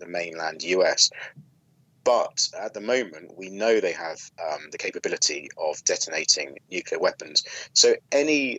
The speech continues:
uh, strike, uh, on North Korea, wh-, whether it's conventional or nuclear, would almost certainly bring a huge,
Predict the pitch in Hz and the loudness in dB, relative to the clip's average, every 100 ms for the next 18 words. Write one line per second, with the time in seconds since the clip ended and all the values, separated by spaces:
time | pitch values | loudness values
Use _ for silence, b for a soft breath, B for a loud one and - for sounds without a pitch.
0 | - 110 90 - - - 127 117 87 - | -8 -6 2 4 4 4 2 2 -2 -10
1 | - - 87 - 95 92 92 85 85 - | -18 -10 -6 -4 -6 -4 -2 -2 -2 -4
2 | - 82 78 73 73 - B B 107 104 | -4 -2 2 2 0 -2 B B -2 -2
3 | _ 110 110 95 - 92 87 101 - - | _ 4 6 6 2 -2 0 0 -2 -6
4 | 87 85 - 82 85 98 110 - 85 78 | -4 -4 -4 -6 -4 -4 -4 -4 -4 0
5 | 101 110 98 - - 120 - - - - | 2 4 4 6 8 6 4 -6 -6 -6
6 | 170 - - 214 196 - | -6 -6 -2 0 0 -2